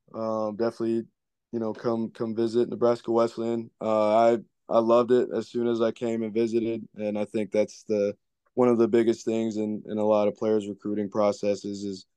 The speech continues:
just to actually see the campus and, and be around that kind of campus life. So, uh, you know, obviously I'm a little biased 'cause I go here, but I think we're, we're a great school, and I think we have a great program, and,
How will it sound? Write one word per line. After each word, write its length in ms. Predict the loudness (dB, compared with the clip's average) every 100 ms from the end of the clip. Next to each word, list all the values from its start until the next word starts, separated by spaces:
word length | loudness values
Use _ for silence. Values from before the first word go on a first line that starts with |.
| _ _ _
just 180 | -6 0
to 120 | 2
actually 320 | 2 0 -2 -8
see 280 | -2 2
the 120 | 2 0
campus 500 | -2 -4 -2 -4 -6
and, 260 | -10 -8
and 160 | -8 -4
be 140 | 2
around 380 | 2 2 0 -2
that 220 | -2 -4 -8 _
kind 160 | -4 -4
of 60 | -2
campus 420 | -4 -2 -6 -2
life. 260 | 2 2
So, 240 | 0 -4 -4 _ _ _ _ -2
uh, 440 | 2 4 4 2 0
you 100 | 2
know, 100 | 4
obviously 480 | 4 2 0 4 4
I'm 120 | 4
a 60 | 2
little 180 | 2 4
biased 360 | 4 4 0
'cause 120 | -2 -2
I 80 |
go 180 | 2 2
here, 240 | 2 0 -2
but 240 | -2 -4
I 120 | -4 -6
think 260 | -6 -4
we're, 240 | -2 -2 -6
we're 140 | -12 -12
a 60 |
great 240 | -6 -6 -6
school, 480 | 0 2 2 -2 _
and 280 | -8 -4 -2
I 60 | -2
think 200 | -2 2
we 80 | 2
have 100 | 2
a 60 | 0
great 260 | 0 0
program, 540 | -2 -6 -2 -2 -2 -8
and, 160 | -14